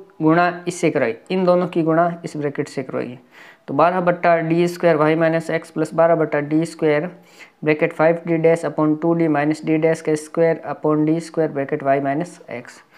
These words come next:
अब इसका सॉल्यूशन करेंगे, दो बार समाकलन करेंगे तो बारह वाई बटा डी स्क्वायर माइनस बारह एक्स upon डी स्क्वायर, यानी वाई में बारह बटा डी स्क्वायर की गुणा करें, उसके बाद में एक्स में करवाइए गुणा इसकी।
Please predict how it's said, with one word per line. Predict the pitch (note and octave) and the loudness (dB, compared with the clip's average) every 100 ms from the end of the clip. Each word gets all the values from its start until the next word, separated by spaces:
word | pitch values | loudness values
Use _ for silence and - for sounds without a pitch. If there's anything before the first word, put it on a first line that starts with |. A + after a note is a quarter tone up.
| - - - - | -20 -20 -20 -2
अब | E3+ | 0
इसका | F#3 - G3 | 0 0 0
सॉल्यूशन | F#3+ F#3 F#3+ F#3 | 2 2 0 0
करेंगे, | F3 E3+ E3+ | 0 0 0
दो | D#3+ E3+ | 2 2
बार | E3+ | 2
समाकलन | E3+ D3 D3 D3+ E3+ D#3+ | 2 -2 -2 -2 -2 -2
करेंगे | D#3+ D#3 | -2 -2
तो | D3+ | 0
बारह | D#3+ E3+ E3 | 2 4 4
वाई | E3 | 2
बटा | D#3 D3+ D3+ | 0 -2 -2
डी | D#3 E3 | -2 -4
स्क्वायर | - E3 D#3 | -2 -2 0
माइनस | C#3+ D#3+ - | -2 -4 -2
बारह | D#3 D#3+ D3+ | 2 2 2
एक्स | D#3 - | -2 -6
upon | D3+ D#3 E3+ | -4 -2 -2
डी | C#3+ C#3 | -4 -6
स्क्वायर, | - B2+ - - - - - _ - | -6 -6 -6 -16 -20 -20 -20 _ -14
यानी | D3 D#3 F3 - _ _ _ _ _ _ _ _ _ _ D#3+ | -10 -6 -6 -10 _ _ _ _ _ _ _ _ _ _ 0
वाई | D#3+ F#3+ - A2+ - _ _ | 2 2 -4 -12 -16 _ _
में | E3+ F3 F3 F3 | -2 0 0 0
बारह | E3+ F3+ | 0 2
बटा | E3+ D#3+ D#3+ | 2 2 0
डी | E3 E3+ | 0 -2
स्क्वायर | E3+ F3 | 0 0
की | E3 | 2
गुणा | D#3+ E3 E3 | 0 0 0
करें, | E3 | -2
उसके | D#3 D3+ D3+ | -4 -4 -2
बाद | D3+ D#3 | 0 0
में | C3+ | -2
एक्स | D#3+ - | -4 -6
में | D3 | -6
करवाइए | - C3+ B2+ | -4 -4 -4
गुणा | A#2 A2+ | -6 -10
इसकी। | - - - | -12 -18 -20